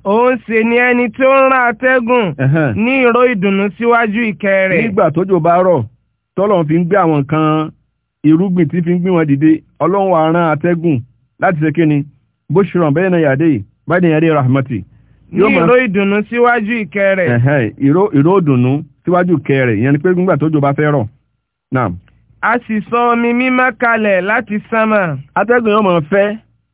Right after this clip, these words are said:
Speaker 2: omi mímọ́ ó wá rọ̀, tọ́lọ́ jẹ́ kó ṣe wá láǹfààní. À ń béèrè òjò tí ó ṣe wá láǹfààní tí ò ní kó parun bá wa, torí Ọlọ́run máa fi jà. Ẹ̀rí, àwọn kọ̀ọ̀kan, àwọn àyè kọ̀ọ̀kan tó bá ti jà rí,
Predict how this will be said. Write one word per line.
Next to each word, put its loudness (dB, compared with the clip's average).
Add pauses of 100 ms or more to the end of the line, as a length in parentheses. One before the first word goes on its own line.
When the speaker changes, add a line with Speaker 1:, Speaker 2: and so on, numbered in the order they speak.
(200)
Speaker 2:
omi 2
mímọ́ 2
ó 2
wá 2
rọ̀, 2 (220)
tọ́lọ́ 0
jẹ́ 0
kó 0
ṣe -4
wá 2
láǹfààní. 0 (180)
À -4
ń -2
béèrè 2
òjò 2
tí -2
ó 2
ṣe -8
wá 0
láǹfààní 0
tí -4
ò 0
ní 2
kó -2
parun -2
bá 0
wa, 2
torí -2
Ọlọ́run 0
máa 0
fi -2
jà. -2 (840)
Ẹ̀rí, 0
àwọn 0
kọ̀ọ̀kan, -2
àwọn 0
àyè -2
kọ̀ọ̀kan -2 (480)
tó -4
bá 0
ti -2
jà 0
rí, 0